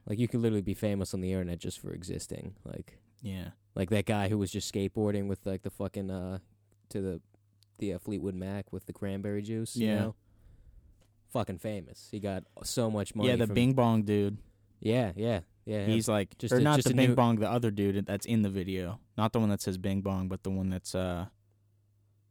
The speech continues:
Speaker 1: I mean, there's a
Speaker 2: I
Speaker 1: lot of
Speaker 2: don't
Speaker 1: fucking
Speaker 2: know.
Speaker 1: crazy people in that video.
Speaker 2: Yeah, I kinda hate those videos, though.
Speaker 1: Yeah. <laughs>
Speaker 2: They're really annoying.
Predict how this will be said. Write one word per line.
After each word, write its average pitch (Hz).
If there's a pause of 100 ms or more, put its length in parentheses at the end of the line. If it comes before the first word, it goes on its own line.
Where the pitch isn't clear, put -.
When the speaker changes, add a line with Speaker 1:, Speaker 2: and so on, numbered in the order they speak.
(200)
Speaker 1:
I -
mean, 95
there's 90
a 101
Speaker 2:
I -
Speaker 1:
lot 87
of 110
Speaker 2:
don't 107
Speaker 1:
fucking 90
Speaker 2:
know. 90
Speaker 1:
crazy 87
people 90
in 67
that 92
video. 80
Speaker 2:
Yeah, 101
I 113
kinda 95
hate 98
those 85
videos, 92
though. -
Speaker 1:
Yeah. -
<laughs> -
Speaker 2:
They're -
really 90
annoying. 73